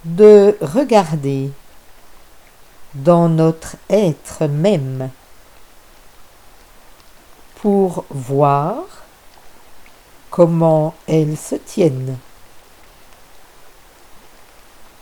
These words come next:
Sont-elles là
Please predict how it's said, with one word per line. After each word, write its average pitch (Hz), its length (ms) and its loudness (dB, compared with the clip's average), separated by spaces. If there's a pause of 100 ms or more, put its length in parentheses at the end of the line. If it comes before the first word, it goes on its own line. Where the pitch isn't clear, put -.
(1600)
Sont-elles 240 920 4
là 160 280 4